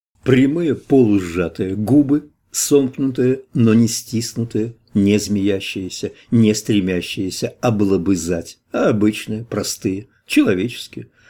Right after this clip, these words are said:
Волевой подбородок, явно не агрессивный, не выпирающий утюгом вперед и потому не обязывающий хозяина пыжиться и строить из себя супермена, но и не покатый,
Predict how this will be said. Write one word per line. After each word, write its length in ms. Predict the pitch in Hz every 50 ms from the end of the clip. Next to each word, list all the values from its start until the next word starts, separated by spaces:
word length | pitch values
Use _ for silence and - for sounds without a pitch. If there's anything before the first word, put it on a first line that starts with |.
| _ _ _
Волевой 420 | 101 104 120 131 151 170 202 196
подбородок, 720 | 196 - 98 82 85 85 87 95 117 151 - 127 - _ _
явно 400 | - 101 98 123 123 110 104 104
не 220 | 98 95 95 107 127
агрессивный, 920 | - - 135 104 90 87 78 - - - - - 101 101 104 104 104 - _ _ _ _ _ _ -
не 220 | 107 110 113 117
выпирающий 720 | 110 120 117 - 120 127 131 123 107 - - 117 104 - -
утюгом 580 | - 123 120 - 131 110 98 92 98 95 95
вперед 540 | - - _ - 110 92 92 98 95 - - _ _ - - - _
и 100 | - 123
потому 340 | 120 123 117 123 113 107 107
не 120 | 101 95
обязывающий 640 | 95 95 90 101 107 95 90 80 82 80 - - 117
хозяина 480 | - - 104 87 95 87 87 85 85 - - _ _ _ _
пыжиться 680 | - 135 123 110 101 113 131 127 - - - 120 117 - _ -
и 60 | 131
строить 460 | 120 - - - 113 110 110 - -
из 120 | - -
себя 220 | - - 104 104 104
супермена, 640 | - - - 120 117 120 104 104 101 101 101 117 120 - _ _ _ _ _ _ _ _ -
но 220 | 123 120 117 110
и 80 | 123 156
не 120 | 175 180
покатый, 560 | 175 - 85 - - 90 85 - - - -